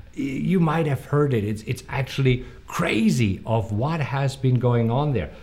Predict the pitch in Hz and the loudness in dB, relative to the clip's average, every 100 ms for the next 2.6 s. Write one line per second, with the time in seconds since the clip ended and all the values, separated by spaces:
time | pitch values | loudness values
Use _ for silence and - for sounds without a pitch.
0 | - - 196 233 - 131 151 123 110 107 | -12 -2 0 0 2 4 6 6 4 2
1 | 107 - 127 127 139 131 104 - 104 98 | -4 0 0 2 2 4 2 0 0 2
2 | 104 104 98 113 117 107 | 2 0 2 2 2 -2